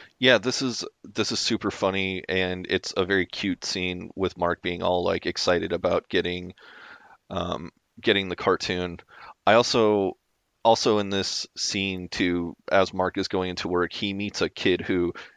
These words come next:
uh, on all outward appearances has a limp, but Mark can't tell that he has a limp. And then, uh, when the kid only rides the elevator up to the first floor, Mark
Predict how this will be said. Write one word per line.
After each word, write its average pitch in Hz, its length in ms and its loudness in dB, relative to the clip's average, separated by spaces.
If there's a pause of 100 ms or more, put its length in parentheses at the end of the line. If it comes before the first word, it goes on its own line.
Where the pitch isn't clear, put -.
(440)
uh, 98 200 4 (840)
on 123 160 6
all 127 340 6
outward 104 320 4
appearances 90 600 -2
has 90 400 2
a - 20 0
limp, 87 460 -4
but 95 160 2
Mark 95 340 0
can't - 260 -4
tell 85 200 2
that - 160 -6
he 92 80 -2
has 76 180 0
a 76 60 -2
limp. 65 400 -8
And 87 180 -4
then, 85 300 -6 (580)
uh, 78 180 2
when 90 160 -2
the 92 80 -4
kid 117 220 4
only 107 180 2
rides 92 400 0
the 87 200 -2
elevator 87 440 4
up 85 140 0
to - 100 -10
the 82 100 -2
first - 320 -4
floor, 92 420 -4 (480)
Mark 90 400 2